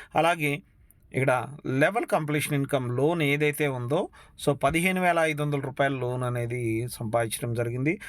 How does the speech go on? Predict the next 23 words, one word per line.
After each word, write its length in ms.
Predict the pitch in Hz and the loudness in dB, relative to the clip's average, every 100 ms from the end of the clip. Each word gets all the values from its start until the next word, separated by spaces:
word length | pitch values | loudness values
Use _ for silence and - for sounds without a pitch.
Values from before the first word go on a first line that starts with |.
| - - | -14 0
అలాగే 320 | 123 127 127 | 2 2 0
రిఫరల్ 520 | 107 117 131 180 196 | -2 -2 0 2 2
ఇన్కమ్ 420 | 180 147 147 127 139 - - - | 0 0 -2 -2 -8 -18 -8 0
ఏడు 280 | 131 156 | 2 2
వేల 240 | 165 160 151 | 4 4 4
ఆరు 440 | 143 120 131 139 | 2 4 2 2
వందల 300 | 139 135 131 | 0 -2 -4
రూపాయలు 320 | 123 127 135 | -4 -2 0
సంపాదించడం 640 | 127 120 117 117 107 123 120 | 0 0 0 0 -2 -4 -2
జరిగింది. 480 | 113 113 127 165 - - _ | -2 -2 -2 -2 -4 -16 _
అంటే, 340 | 117 123 117 - - - - | -2 0 0 -4 -14 -8 0
ఏదైతే 640 | 123 147 151 165 160 160 - - - | 2 2 2 2 2 0 -8 -20 -2
టీమ్ 360 | 175 180 190 170 | 0 2 2 2
రిఫరల్ 380 | 156 - 156 156 | 0 2 2 2
ఇన్కమ్ 360 | 143 147 139 | 0 0 0
ఉందో, 380 | 131 135 185 359 - - - | 0 0 0 0 -8 -14 -2
దాని 340 | 123 135 180 | 2 2 2
కాడికి 420 | 185 180 180 190 170 | 2 2 2 0 -2
డబుల్ 420 | 135 151 175 226 | 2 4 4 2
ఇన్కమ్ 420 | 196 175 160 139 | 0 0 0 4
లోన్స్‌లో 400 | 143 147 143 139 | 4 2 0 -2
తీసుకోవడం 500 | 131 123 - 120 120 | -2 -4 -2 -2 0
జరిగింది. 680 | 110 107 107 104 113 107 | 0 0 -2 -2 0 -2